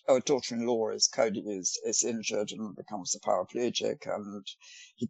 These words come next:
desperately wants to hope, help and doesn't know how, and ends up running, uh, this, this amazing pharma company doing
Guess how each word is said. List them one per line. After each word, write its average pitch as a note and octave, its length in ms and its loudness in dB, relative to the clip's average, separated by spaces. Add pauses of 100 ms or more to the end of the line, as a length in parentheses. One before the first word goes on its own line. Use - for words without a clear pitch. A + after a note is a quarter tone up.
desperately A2+ 460 0
wants - 320 -4
to A#2 80 -6
hope, A2+ 280 2 (220)
help A#2 400 4
and A#2+ 100 -2
doesn't G#2+ 280 -4
know G#2+ 200 -4
how, A2 380 4 (480)
and B2+ 160 6
ends B2 260 2
up G2 160 2 (240)
running, A#2 380 4
uh, G#2 180 -4
this, - 280 2 (120)
this - 200 0
amazing A#2 520 -2
pharma A2+ 360 2
company G#2 420 -10
doing G#2+ 420 0